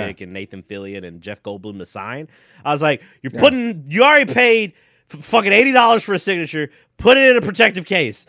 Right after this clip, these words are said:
Speaker 2: <laughs> Like, I, those are
Speaker 1: Yeah.
Speaker 2: the only ones that are in protective cases. M-, none of mine
Speaker 1: Yeah.
Speaker 2: are in protective cases. Except for the ones I have signed,
Speaker 1: Dude, it,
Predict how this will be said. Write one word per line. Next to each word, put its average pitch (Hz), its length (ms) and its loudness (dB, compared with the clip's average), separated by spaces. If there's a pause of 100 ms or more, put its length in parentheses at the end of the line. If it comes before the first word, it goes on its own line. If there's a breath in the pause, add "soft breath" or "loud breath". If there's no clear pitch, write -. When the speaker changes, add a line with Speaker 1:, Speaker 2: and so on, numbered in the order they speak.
Speaker 2:
<laughs> 202 100 -20
Like, 165 320 -2
I, 175 120 0
those 185 280 -6
are 214 40 -2
Speaker 1:
Yeah. 233 100 2
Speaker 2:
the 196 60 -4
only 233 220 2
ones 240 240 0
that 220 120 2
are 202 80 2
in 190 80 0
protective 180 420 -4
cases. 123 540 -8 (420 soft breath)
M-, 151 220 -4
none 262 160 4
of 233 80 2
mine 190 320 2
Speaker 1:
Yeah. 151 60 0
Speaker 2:
are 135 40 -2
in 127 100 -4
protective 127 400 -8
cases. 98 500 -10 (240)
Except 135 260 -6
for - 40 -14
the 143 80 -8
ones 127 140 -10
I 123 100 -8
have 104 140 -10
signed, 95 180 -12
Speaker 1:
Dude, 208 260 -4
it, 180 80 -8